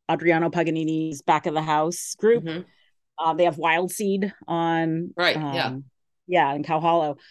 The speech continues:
Speaker 1: So this is their, like, fast casual offshoot. And yeah, it's kind of like a global menu with, you know, different bowls and sandwiches and things. But, you know, they've got, like, oat milk soft serve, which I'm like, right on.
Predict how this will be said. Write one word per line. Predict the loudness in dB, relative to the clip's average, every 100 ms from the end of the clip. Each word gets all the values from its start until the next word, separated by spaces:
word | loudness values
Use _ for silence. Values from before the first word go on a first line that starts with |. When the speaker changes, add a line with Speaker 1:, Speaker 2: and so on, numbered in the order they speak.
| -20 -4
Speaker 1:
So | 0
this | 2
is | 2 4
their, | 4 4 2
like, | -2 2
fast | 0 2
casual | 2 2 2 2
offshoot. | 2 0 -2 -2 -2 -4 -4
And | -2 -2 -2 -4 -2
yeah, | -2
it's | -2
kind | 0
of | 0
like | 0
a | 0
global | 4 4 6 4 4
menu | 2 0 0
with, | 0 -4
you | -6
know, | -6
different | -6 -4
bowls | 4 6 6 4 2 -2
and | -4 -4 -4
sandwiches | -2 0 -2 -4 -6
and | -4
things. | -4 -2
But, | -2 -2 -4 -20 _ -6
you |
know, | 0
they've | 2 4
got, | 4
like, | 4 0 4
oat | 4 4
milk | 0 0 -6
soft | -2 -2 -2
serve, | -4 -2 0 -2 -4
which | -6 -4
I'm |
like, | -6 -2
right | 0 0
on. | 0